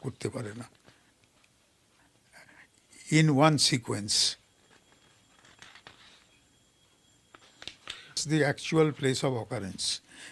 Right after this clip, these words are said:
কেননা যেহেতু এটা হাসপাতালে হয়েছে, একটা স্পেসিফাইড প্লেসে হয়েছে ঘটনাটা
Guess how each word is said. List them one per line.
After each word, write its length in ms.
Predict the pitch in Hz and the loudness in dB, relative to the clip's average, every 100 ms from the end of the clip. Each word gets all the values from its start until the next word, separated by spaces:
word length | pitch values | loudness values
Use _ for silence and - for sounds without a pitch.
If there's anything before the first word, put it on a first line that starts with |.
| - | -4
কেননা 300 | 139 151 165 | 0 2 2
যেহেতু 340 | 139 135 135 165 | 2 2 2 2
এটা 160 | 156 | 2
হাসপাতালে 560 | 127 113 - 139 160 156 | 2 -2 -2 0 2 2
হয়েছে, 340 | 156 156 175 | 2 0 0
একটা 220 | 160 - | 0 0
স্পেসিফাইড 540 | 156 151 143 160 160 160 - | -2 -2 -2 2 2 2 0
প্লেসে 280 | 151 160 | -2 2
হয়েছে 280 | 147 151 156 | 0 0 -2
ঘটনাটা 480 | 143 147 143 139 | -2 -4 -4 -6